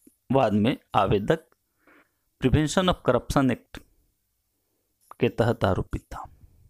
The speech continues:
और जिस अपराध का वह आरोपित था, उस अपराध की सज़ा चार बरस से लेकर दस बरस तक की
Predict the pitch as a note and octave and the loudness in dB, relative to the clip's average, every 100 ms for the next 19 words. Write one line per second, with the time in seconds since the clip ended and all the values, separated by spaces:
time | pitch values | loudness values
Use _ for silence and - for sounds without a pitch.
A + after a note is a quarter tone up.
0 | _ _ _ - - - B2 A#2+ E3 - | _ _ _ -20 -18 -2 -2 0 0 0
1 | - C3+ E3 - D#3 B2+ A2 B2+ A#2 - | 0 0 0 0 0 0 0 0 -2 -4
2 | C#3+ - - G#2 - E3+ - B2 A#2+ C#3 | -8 -6 -8 -8 -4 -4 -2 0 2 0
3 | D3 - G#2+ G#2+ G2+ G#2+ - - A#2+ C#3 | -2 -6 -4 -2 0 -2 -4 0 0 2
4 | C3 A#2+ A2+ - G#2 G#2 - C3+ - E2+ | 0 0 -2 -4 -4 -4 -4 -6 -2 -4
5 | - - A2+ - - C#3+ - A#2+ | -2 -4 -4 -4 -8 -12 -8 -8